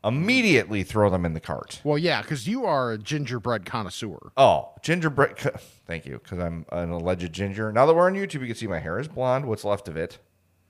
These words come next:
Speaker 1: and my beard is red. My hair is not red. But, Rick, I say this without hesitation. These might be my new favorite Oreos, period.
Speaker 2: Period?
Speaker 1: Period. They were frickin' awesome.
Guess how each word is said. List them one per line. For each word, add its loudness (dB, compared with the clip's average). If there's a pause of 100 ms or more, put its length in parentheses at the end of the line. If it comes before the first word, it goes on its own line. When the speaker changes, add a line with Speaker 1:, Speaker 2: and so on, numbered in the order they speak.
(400)
Speaker 1:
and -16
my -10
beard -12
is -14
red. -14 (160)
My -6
hair 2
is -4
not -6
red. -8 (440)
But, 4 (360)
Rick, 4 (440)
I 6
say 2
this 2
without 6
hesitation. -2 (420)
These -2
might 4
be -2
my 2
new 2
favorite 2
Oreos, 2
period. -4 (720)
Speaker 2:
Period? 0
Speaker 1:
Period. 4 (160)
They 6
were 6 (580)
frickin' 2 (160)
awesome. 6